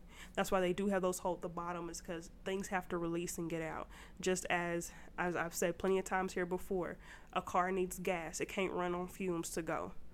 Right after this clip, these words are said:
So whenever you, whenever that water is coming out of that pot, it's literally releasing okay? It's literally releasing the excess water. So we have to be sure that we are releasing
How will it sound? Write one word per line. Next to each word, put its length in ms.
So 160
whenever 320
you, 180
whenever 480
that 420
water 360
is 180
coming 300
out 100
of 80
that 180
pot, 220
it's 180
literally 540
releasing 800
okay? 280
It's 140
literally 280
releasing 580
the 120
excess 460
water. 260
So 140
we 260
have 140
to 80
be 80
sure 160
that 100
we 100
are 100
releasing 760